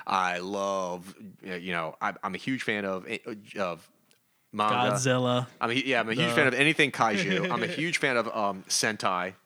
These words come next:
Speaker 2: Yeah.
Speaker 1: series as well. I like manga. I like anime. I love all that stuff.
Speaker 2: Mm-hmm.
Speaker 1: If it's from Japan, I'm gonna like it. All right,
Speaker 2: Yeah.
Speaker 1: so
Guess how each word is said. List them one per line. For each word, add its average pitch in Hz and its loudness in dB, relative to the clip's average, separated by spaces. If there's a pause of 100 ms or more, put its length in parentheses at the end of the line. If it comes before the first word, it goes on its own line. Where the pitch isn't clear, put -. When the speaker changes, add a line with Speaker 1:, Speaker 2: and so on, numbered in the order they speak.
(340)
Speaker 2:
Yeah. 143 4
Speaker 1:
series 104 -2
as 92 -8
well. 92 -4 (220)
I 101 -2
like 101 0
manga. 90 -2
I 87 -4
like 95 -2
anime. 85 -4
I 85 -2
love 131 2
all 156 4
that - 0
stuff. 107 -2 (220)
Speaker 2:
Mm-hmm. 143 -6
Speaker 1:
If 180 -8
it's 127 2
from 147 -2
Japan, 123 0
I'm 117 -2
gonna 117 0
like 117 2
it. 82 -10 (880)
All 104 0
right, 117 4
Speaker 2:
Yeah. 113 2
Speaker 1:
so 120 2